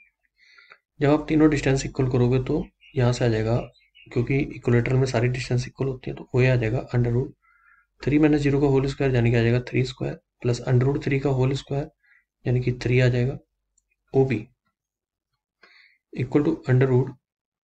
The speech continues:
X square plus Y square आ जाएगा, और फिर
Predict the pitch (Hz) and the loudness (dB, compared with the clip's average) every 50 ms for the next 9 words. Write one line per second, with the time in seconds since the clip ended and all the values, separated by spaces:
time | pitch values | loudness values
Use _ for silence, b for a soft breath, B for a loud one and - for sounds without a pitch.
0 | _ - 123 123 - - 160 156 - - - 147 143 156 165 - - 131 127 127 | _ -4 -4 -4 -2 -4 -6 -6 -4 0 2 4 4 2 2 0 -2 -4 -4 -2
1 | 123 117 110 117 120 - - 135 131 139 135 131 127 131 127 139 156 175 _ _ | -2 0 0 0 0 -2 -4 -6 -4 -4 -4 -4 -4 -4 -4 -6 -6 -10 _ _
2 | _ _ _ _ _ _ _ _ _ _ _ _ _ _ _ _ _ _ _ _ | _ _ _ _ _ _ _ _ _ _ _ _ _ _ _ _ _ _ _ _
3 | _ _ _ _ _ _ _ _ _ _ _ _ _ _ _ _ _ _ _ _ | _ _ _ _ _ _ _ _ _ _ _ _ _ _ _ _ _ _ _ _
4 | _ _ _ _ _ _ _ _ _ _ - 120 110 110 110 110 117 113 113 110 | _ _ _ _ _ _ _ _ _ _ -4 -4 -2 -2 -2 -4 -2 -2 -4 -4
5 | - - - 135 139 - - | -6 -4 -2 -2 -2 -2 -4